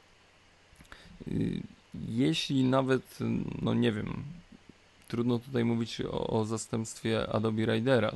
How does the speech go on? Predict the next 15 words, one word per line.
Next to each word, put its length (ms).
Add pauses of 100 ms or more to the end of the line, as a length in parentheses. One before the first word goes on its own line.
tak? 240 (640)
Ale, 340 (260)
y, 140 (100)
pewne 240
możliwości, 720
które, 340
które 280
drzemią 540
w 460
tym 140
programie, 720 (460)
mm, 800
no 140
zachęcają 800
do 400